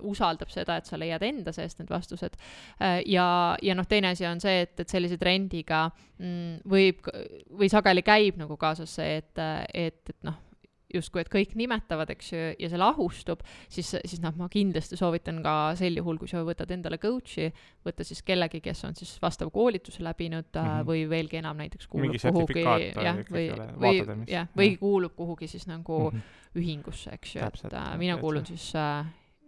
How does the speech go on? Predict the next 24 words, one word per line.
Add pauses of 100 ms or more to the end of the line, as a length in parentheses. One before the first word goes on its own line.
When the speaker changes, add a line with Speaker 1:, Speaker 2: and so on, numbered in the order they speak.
(120)
Speaker 1:
Eesti,
I
S
F
Eestisse,
eks
ju. (340)
Speaker 2:
Mm, (380)
väga
äge. (600)
I
C
F,
jah,
Speaker 1:
Jah.
Speaker 2:
just. (240)
Okei. (840)
Äh, (120)
mis
on,
äh,
nüüd (220)
võtaks (120)
selle